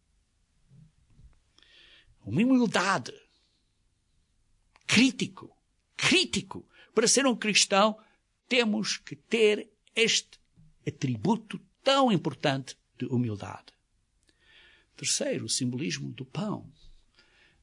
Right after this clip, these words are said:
que representa comer Cristo, mas representa nós vivermos uma vida nova,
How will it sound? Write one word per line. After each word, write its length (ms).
que 100
representa 720
comer 420
Cristo, 520
mas 140
representa 560
nós 560
vivermos 960
uma 200
vida 260
nova, 720